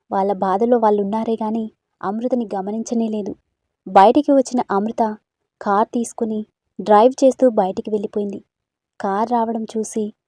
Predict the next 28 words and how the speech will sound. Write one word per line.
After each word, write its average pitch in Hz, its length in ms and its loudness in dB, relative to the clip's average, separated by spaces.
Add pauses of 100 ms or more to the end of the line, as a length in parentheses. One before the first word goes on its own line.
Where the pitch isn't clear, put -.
(180)
గేట్ 226 320 8
ఓపెన్ 269 340 6
చేసిన 247 200 0
వాచ్‌మెన్ 240 560 0 (460)
అమృత 262 280 0
కార్ 240 380 4
డ్రైవ్ 269 360 2
చేయడం 233 240 2
చూసి 220 420 -6 (360)
ఆశ్చర్యపడ్డాడు. 208 840 0 (580)
తనకి 208 180 0
డ్రైవింగ్ 233 520 -2
రాదని 220 400 -4
యష్ 240 260 -4
చెప్తుండగా 233 480 0
విన్నాడు. 208 400 -6 (500)
అయినా 262 280 8
ఏమీ 277 440 6
అర్థం 247 260 2
కాక 226 280 -4 (720)
గేట్ 208 340 4
క్లోజ్ 226 360 -2
చేసి 214 240 -4 (100)
అక్కడే 220 320 -2
కూర్చున్నాడు. 214 580 -8 (760)
ఇక 220 140 -2
కట్ 190 360 2
చేస్తే, 233 420 0